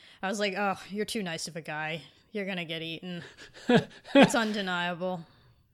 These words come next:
Speaker 1: Anime rules dictate you have a death flag.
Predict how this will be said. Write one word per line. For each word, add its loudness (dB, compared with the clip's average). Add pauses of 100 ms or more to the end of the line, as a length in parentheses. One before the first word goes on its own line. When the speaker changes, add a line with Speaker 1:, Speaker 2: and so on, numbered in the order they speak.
(760)
Speaker 1:
Anime 2
rules -2
dictate -2
you -6
have -2
a 0
death -6
flag. -8